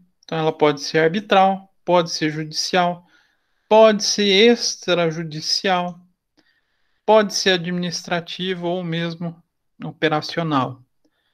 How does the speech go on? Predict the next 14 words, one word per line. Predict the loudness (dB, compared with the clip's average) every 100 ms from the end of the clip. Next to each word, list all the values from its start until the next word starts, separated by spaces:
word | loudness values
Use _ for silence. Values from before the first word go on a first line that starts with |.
| _ _ _ _ _ _ _ _ _ 0
Esses | 2 2 0 0
ramos | 0 2 4 4 0 -2 -4
da | -4
perícia | -2 -4 -4 -6 -6
a | -6
gente | -6 -6
vai | -4 -2
ver | -2
mais | -4 -4
pra | -2 -2
frente, | 0 -2 -2 -2 -10 -20 _ _ _ _ _ _
mas | -2 -2 -2
basicamente | 2 4 2 0 0 0 0 -4 -2
é | 0 0 -2